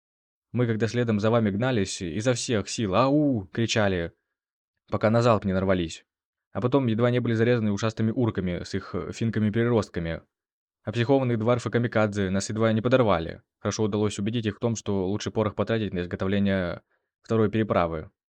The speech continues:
Ох, как ноги гудят! Ну и здорово же вы удрапали. «А чего ты кричать-то так посреди ночи начал?» — ласково осведомилась Фиэль, и от гоблина все почему-то начали отходить. Истошно так, с надрывом,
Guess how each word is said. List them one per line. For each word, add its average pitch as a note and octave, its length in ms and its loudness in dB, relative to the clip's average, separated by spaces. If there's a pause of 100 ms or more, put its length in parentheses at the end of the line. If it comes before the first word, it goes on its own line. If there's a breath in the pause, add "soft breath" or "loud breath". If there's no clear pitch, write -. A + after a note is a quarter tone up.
(220)
Ох, F#2 340 -6
как A#2+ 180 -4
ноги A#2+ 200 0
гудят! F#2+ 440 0 (380)
Ну A#2+ 120 -2
и B2+ 40 0
здорово B2+ 340 0
же A#2 80 -2
вы A2+ 220 0
удрапали. G2 640 -2 (1200)
«А A#2 100 -8
чего D#3+ 180 0
ты C3+ 200 -4
кричать-то C#3 400 -6
так - 280 -6
посреди G#2 300 -6
ночи B2 240 -2
начал?» — E2+ 460 -6 (200)
ласково G2+ 320 -4
осведомилась F2+ 460 -6
Фиэль, F2+ 480 -8 (120)
и F#2+ 60 -14
от F#2 80 -12
гоблина A2+ 320 0
все G2 160 -6
почему-то G2 320 -4
начали F#2 280 -4
отходить. F2 460 -10 (400)
Истошно A2 500 -2
так, E2+ 200 -6
с - 80 -14
надрывом, F2 640 -4